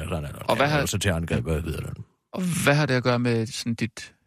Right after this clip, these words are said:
Speaker 2: journalistiske arbejde, hvor du skal
Speaker 1: Jamen,
Speaker 2: forholde
Speaker 1: det
Speaker 2: dig
Speaker 1: er
Speaker 2: med
Speaker 1: en Tintin. Selvfølgelig skal det jo være tysk, tysk og Tintin, ikke sandt? Altså, det er jo ikke noget, man, man, øh, man, jeg går ud og siger offentligt. Men altså, øh, hvis vi sådan i dølsmål kan få,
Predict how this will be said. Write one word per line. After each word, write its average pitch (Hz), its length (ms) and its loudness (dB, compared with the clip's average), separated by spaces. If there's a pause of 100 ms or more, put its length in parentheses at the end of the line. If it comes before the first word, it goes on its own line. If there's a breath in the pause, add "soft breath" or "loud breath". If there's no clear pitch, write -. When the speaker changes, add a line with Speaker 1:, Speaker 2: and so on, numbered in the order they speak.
(140)
Speaker 2:
journalistiske 135 580 2
arbejde, 107 420 0
hvor 110 240 0
du 117 100 -2
skal 110 240 -2
Speaker 1:
Jamen, 123 120 6
Speaker 2:
forholde 117 200 4
Speaker 1:
det 269 80 4
Speaker 2:
dig 240 60 2
Speaker 1:
er 254 60 4
Speaker 2:
med 285 60 2
Speaker 1:
en 277 80 0
Tintin. 262 400 2 (300)
Selvfølgelig 131 400 2
skal 127 180 0
det 135 60 4
jo 131 80 4
være 120 160 2
tysk, - 260 -2
tysk - 220 0
og 156 80 -2
Tintin, 180 380 4
ikke 98 220 -2
sandt? 92 220 0
Altså, 87 180 0
det 120 220 6
er 113 60 4
jo 123 100 4
ikke 190 160 4
noget, 117 360 2 (300 loud breath)
man, 101 260 0
man, 90 280 -2
øh, 69 340 0
man, 62 200 -6
jeg 76 100 -4
går 78 80 -4
ud 87 80 -2
og - 60 0
siger 95 280 4
offentligt. - 440 -2 (320 loud breath)
Men 101 140 6
altså, 85 260 4 (440 soft breath)
øh, 64 140 -2
hvis 90 260 2
vi 82 140 2 (100)
sådan 120 220 4
i - 60 2
dølsmål 117 580 4
kan 107 160 2
få, 101 200 0